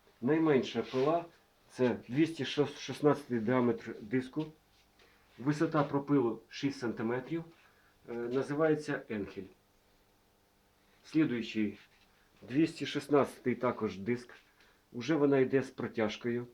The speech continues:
Висота пропилу також йде шість сантиметрів, вона міряється від столешні до двигуна, коли опускається. Довжина пропилу біля тридцяти сантиметрів.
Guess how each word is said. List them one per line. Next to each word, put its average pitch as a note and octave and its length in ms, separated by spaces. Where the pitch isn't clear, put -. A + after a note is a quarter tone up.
Висота C#3+ 360
пропилу D3 480
також A2 500
йде A2 320
шість C#3 280
сантиметрів, B2 760
вона C3 260
міряється A#2+ 760
від C3 320
столешні D#3+ 720
до C#3 280
двигуна, A#2 540
коли A#2 360
опускається. G2 760
Довжина D3 600
пропилу E3 460
біля C#3+ 400
тридцяти B2 440
сантиметрів. G#2 720